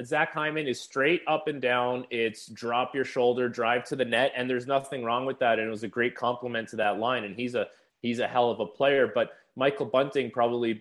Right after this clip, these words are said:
brings a little more creativity with that line. There's a little bo-, more, I don't wanna say shit disturber, but he has a little bit of that element, you know, you, you, you have with that line.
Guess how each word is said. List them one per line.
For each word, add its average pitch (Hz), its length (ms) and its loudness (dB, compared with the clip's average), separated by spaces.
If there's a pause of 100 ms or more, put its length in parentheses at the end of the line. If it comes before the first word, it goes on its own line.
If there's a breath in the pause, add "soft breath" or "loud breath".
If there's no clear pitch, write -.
(160)
brings 117 320 -2 (240 soft breath)
a 120 80 0
little 143 240 4
more 151 200 0
creativity 117 760 -2
with 95 180 -4
that 92 220 0
line. 92 280 -4 (200)
There's 139 180 2
a 139 60 0
little 156 280 4
bo-, 139 340 2
more, 131 380 -4
I 127 80 0
don't 135 100 -2
wanna 135 140 -2
say 123 220 -2
shit 143 360 -6
disturber, 104 680 -2 (400 soft breath)
but 113 140 4
he 123 160 0
has 131 260 4
a 135 60 2
little 135 160 4
bit 131 160 2
of 120 80 2
that 123 280 0
element, 110 480 -2 (400)
you 110 140 -8
know, 104 80 -2
you, 107 160 -2
you, 107 240 -6
you 113 140 -2
have 110 240 2
with 113 100 -4
that 107 220 2
line. 120 320 0